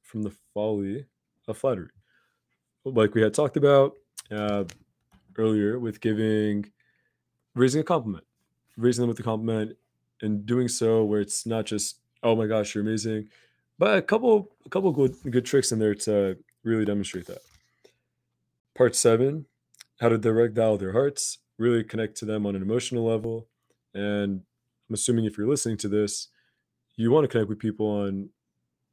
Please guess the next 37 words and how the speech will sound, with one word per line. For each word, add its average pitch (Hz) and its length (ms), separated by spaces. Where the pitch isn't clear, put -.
a, 147 100
a 170 60
deeper 165 280
level 135 240
than 127 160
we 123 100
usually 123 300
do, 151 180
right? 101 280
We, 117 180
we, 117 160
we 123 140
don't 127 120
just 127 140
want 120 120
the 104 60
surface. 110 500
We 104 60
want 104 340
not 139 140
to 107 100
know 95 120
everything, 135 640
but 120 180
to 131 100
connect 135 380
and 110 220
realize 113 440
that 101 280
there's 107 220
more 117 140
to 113 60
the 110 80
person 107 420
than 101 120
just 101 460
this 101 440